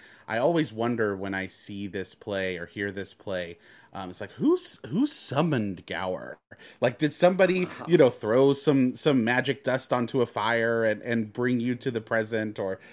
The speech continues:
Speaker 1: or what, what caused Gower to come back? I always, I always love that. Um, the magic that is sort of inherent in the character. Was it like to exist sort of outside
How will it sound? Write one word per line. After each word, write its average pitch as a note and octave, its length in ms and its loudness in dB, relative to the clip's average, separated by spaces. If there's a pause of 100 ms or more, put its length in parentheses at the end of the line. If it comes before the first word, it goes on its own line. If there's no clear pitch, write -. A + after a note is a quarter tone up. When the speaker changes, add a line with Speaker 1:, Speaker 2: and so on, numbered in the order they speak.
(220)
Speaker 1:
or G#2+ 180 2
what, D3+ 300 4
what D3 280 0
caused C#3 680 2
Gower G2+ 320 2
to - 120 -12
come G#2 300 -6
back? F2 300 -6
I G2 100 -4
always, G#2+ 480 -6
I A2 60 -10
always A2+ 240 -8
love F#2+ 220 -4
that. E2 360 -10 (360)
Um, G2 580 -2 (140)
the A2+ 160 0
magic A2 800 0
that G2+ 240 -4
is G#2+ 160 -8
sort G#2+ 240 -4
of F#2 80 -4
inherent F#2 560 -8
in F2 200 -12
the C#2 60 -16
character. - 680 -12 (400)
Was D4+ 180 0
it F#3 180 -2
like D3 460 -2
to D#3 540 -4
exist B2+ 960 -4
sort C3+ 280 -6
of B2 220 -8 (760)
outside E3+ 960 0